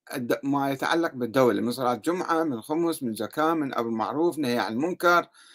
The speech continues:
آه، ثورة، كل شيء هذا معطل ولا يجوز القيام به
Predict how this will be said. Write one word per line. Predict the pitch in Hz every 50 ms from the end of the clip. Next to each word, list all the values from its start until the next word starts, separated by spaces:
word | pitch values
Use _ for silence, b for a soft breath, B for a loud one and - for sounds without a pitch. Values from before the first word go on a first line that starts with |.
| b b b b _ -
آه، | 127 131 131 123 123
ثورة، | 123 - 180 196 208 196 196
كل | 185 - 247 247 196
شيء | 165 170 170
هذا | 180 185 185 180 175 180 190 202 180 - _ _ _ _ _ _ _ _ _ _ _ _ _ _ _ _ -
معطل | 135 139 - - 180 185 - _ - 170 180 165
ولا | 139 139 151 156 170 180
يجوز | 165 143 131 139 127 117
القيام | 117 117 - 131 123 117 113 113 110
به | 113 110 104 107 104 113 120 135 151